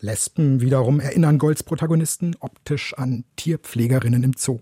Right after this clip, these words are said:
Dann schließlich ist von einer Behörde die Rede, in der sich Leute mit Migrationshintergrund beschweren können,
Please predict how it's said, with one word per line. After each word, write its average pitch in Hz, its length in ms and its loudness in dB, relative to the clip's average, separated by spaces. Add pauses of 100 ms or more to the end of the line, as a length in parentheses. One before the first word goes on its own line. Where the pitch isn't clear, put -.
(1080)
Dann 180 160 2
schließlich 175 420 -2
ist - 220 -6
von 120 260 0
einer 117 240 -2
Behörde 120 500 0
die 139 140 0
Rede, 143 360 2 (140)
in 139 160 2
der 131 140 -2
sich 117 240 -8
Leute 120 300 0
mit 123 260 -2
Migrationshintergrund 135 1080 0
beschweren 143 540 -2
können, 147 320 2